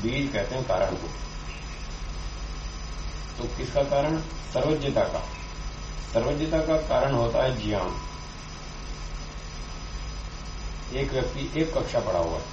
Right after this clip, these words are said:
उसके पास थोड़ा ज्ञान। दूसरा व्यक्ति दो कक्षा पढ़ा है, उसके पास थोड़ा अधिक है। कोई पांच कक्षा पढ़ा है तो उसका ज्ञान और अधिक है, कोई दस कक्षा पढ़ा है तो और अधिक है।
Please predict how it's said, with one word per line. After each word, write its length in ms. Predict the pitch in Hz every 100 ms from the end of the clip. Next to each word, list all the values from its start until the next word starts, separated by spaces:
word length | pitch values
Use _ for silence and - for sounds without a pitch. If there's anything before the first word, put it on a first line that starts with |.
| -
उसके 200 | 110 -
पास 280 | 127 127 -
थोड़ा 140 | 143 127
ज्ञान। 280 | 95 85 - - - - - - - - - - - - - - - - - - - - - - - -
दूसरा 260 | 117 117 127
व्यक्ति 300 | 127 - 135
दो 200 | 107 127
कक्षा 340 | 123 - 131
पढ़ा 200 | 123 117
है, 100 | 117 - - -
उसके 200 | 104 110
पास 300 | 101 95 -
थोड़ा 120 | 95
अधिक 240 | 95 117 117
है। 320 | 107 - - - - - - - -
कोई 100 | 107
पांच 340 | 104 110 120 -
कक्षा 260 | - 131
पढ़ा 180 | 123 127
है 140 | 127 127
तो 60 |
उसका 240 | 120 - 117
ज्ञान 260 | 110 101
और 140 | 104 123
अधिक 160 | 120 123
है, 280 | - - - - - - - - - - - -
कोई 100 | 98
दस 260 | 123 120
कक्षा 220 | 127 127
पढ़ा 200 | 131 127
है 120 | 123 113
तो 300 | - - 120
और 80 |
अधिक 260 | 120 117 120
है। 280 | 120 -